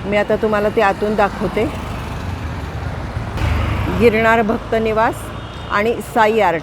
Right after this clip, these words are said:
दोन्ही एकत्रच आहे. खाली साई आर्ट म्हणून नेम प्लेट्स बनवल्या जातात, त्या पण मी तुम्हाला दाखवते. आणि वरती जे आहे हे संपूर्ण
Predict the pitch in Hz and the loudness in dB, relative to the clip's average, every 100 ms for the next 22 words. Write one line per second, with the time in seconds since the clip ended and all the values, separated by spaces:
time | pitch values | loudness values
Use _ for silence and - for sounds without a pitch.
0 | - 214 233 240 220 233 247 233 220 226 | 0 0 2 2 0 -2 -2 -2 -2 -2
1 | - - 202 220 - 208 214 220 214 - | -4 -2 -2 -2 0 2 4 4 2 0
2 | 220 220 220 233 196 214 220 233 233 - | -2 -2 -2 -2 -2 0 0 0 -2 0
3 | 226 233 214 196 180 175 190 277 - - | 0 2 4 2 2 0 0 -4 -6 -12
4 | - - - 214 233 247 247 233 220 214 | -10 -4 2 2 4 2 2 2 2 2
5 | 196 180 190 175 220 240 - 196 208 220 | 2 2 -2 -2 -4 -4 -4 0 2 2
6 | 208 247 220 262 254 247 240 226 - 226 | 2 0 4 4 6 4 2 2 0 -2
7 | 214 240 233 240 | 0 0 2 0